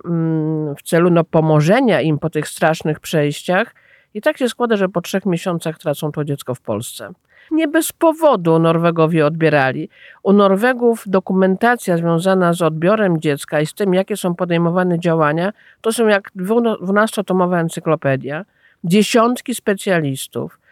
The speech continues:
podejmowanie działań, e, pokazujących, znaczy analizujących najdrobniejsze szczegóły, zasoby tej rodziny,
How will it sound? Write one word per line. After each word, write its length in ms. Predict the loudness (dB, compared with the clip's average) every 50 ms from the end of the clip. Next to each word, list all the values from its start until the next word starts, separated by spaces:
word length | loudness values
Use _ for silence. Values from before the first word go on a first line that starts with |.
| _ _ _ _
podejmowanie 800 | 0 2 4 6 4 6 6 4 4 4 2 2 4 2 2 2
działań, 600 | 2 4 4 4 4 4 4 2 2 2 0 -2
e, 100 | -4 -6 -4 -2 0 2 2 2 2 2 2 2 2 2 0 0 -2 -2 -4 -6 -10 _ _ _
pokazujących, 1000 | -2 -2 0 2 0 0 2 4 4 6 6 6 6 4 0 -2 -2 -2 -2 0 0
znaczy 240 | -2 0 2 2 2
analizujących 840 | 4 4 4 4 4 4 4 4 6 6 4 4 2 0 -2 0 2
najdrobniejsze 800 | 2 2 2 2 2 2 4 4 4 4 2 2 0 -4 -4
szczegóły, 600 | -4 -2 -4 -4 -2 0 0 0 2 2 0 -2 -4 -10 -20 -20 -20 -14 _
zasoby 600 | 0 2 2 2 2 2 2 2 4 4 2 0
tej 260 | 0 0 0 2 2
rodziny, 640 | 2 2 2 2 0 0 0 2 2 2 0 0